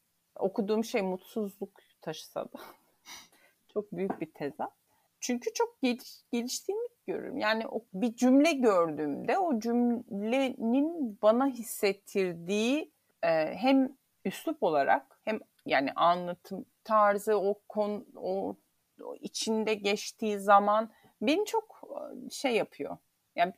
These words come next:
dönüp dönüp tekrar okuyorum. Bu bi-, bana çok büyük bir keyif veriyor. E, zaman yaratıyorum onun için. Yani o benim için artık bir şey oldu. Görev oldu. Yani kendime görev edindim onu. Okuyacaksın. Başka çare yok. Yazmasan da okuyacaksın. Ya çünkü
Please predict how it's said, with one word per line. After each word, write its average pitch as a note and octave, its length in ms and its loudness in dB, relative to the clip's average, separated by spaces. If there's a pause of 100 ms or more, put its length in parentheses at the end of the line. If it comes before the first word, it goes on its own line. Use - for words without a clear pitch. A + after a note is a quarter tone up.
(120)
dönüp B3 320 4
dönüp F#3 220 -4
tekrar G#3 260 -4
okuyorum. F#3+ 520 -2
Bu B3 120 0
bi-, A#3 160 -10
bana A#3 320 4
çok - 160 -12 (200)
büyük - 160 -10
bir A3+ 120 -10
keyif G#3+ 380 0
veriyor. - 280 -8 (680)
E, F3 340 -2
zaman B3 400 4 (120)
yaratıyorum F#4 580 0
onun - 180 -8
için. - 360 -14 (200)
Yani F#3+ 360 0
o G#3+ 300 -4 (460)
benim A3+ 240 0
için G3 220 -8
artık G3+ 420 -6
bir A3+ 80 -6
şey A3 300 0
oldu. C3+ 360 -4 (120)
Görev F#3 540 4
oldu. - 260 -4
Yani E3+ 320 -2
kendime G#3 300 2
görev F#3 280 4
edindim D3 420 -6
onu. - 180 -12 (360)
Okuyacaksın. F#3 680 -2
Başka E3 240 -6
çare D3+ 340 0
yok. D#3+ 220 -2
Yazmasan F3+ 640 0
da A3+ 40 -4
okuyacaksın. D#3+ 800 -8
Ya A3 140 8
çünkü G4 320 0